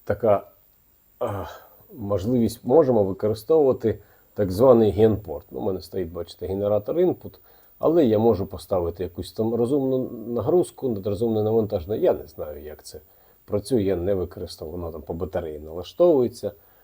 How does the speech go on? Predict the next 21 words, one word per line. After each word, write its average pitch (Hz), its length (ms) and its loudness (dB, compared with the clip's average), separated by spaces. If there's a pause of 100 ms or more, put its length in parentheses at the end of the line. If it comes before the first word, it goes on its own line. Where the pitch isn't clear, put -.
(360)
Так, 123 320 2
сяк, 147 400 2
там 92 440 -8
нижня 107 420 2
гр-, 98 500 -10
границя, 95 480 -4
верхня. 101 560 -2 (360)
Іншими 101 380 -6
словами, 104 500 0
я 95 180 -2 (580)
тут 98 160 -8
нічого 101 300 -4
не 98 100 -2
підскажу. 92 540 -10
А 110 80 2
от 170 260 4
є 143 260 4
така 113 260 0
функція 151 420 0
мікроінвертор 110 800 0
інпут. 107 380 -6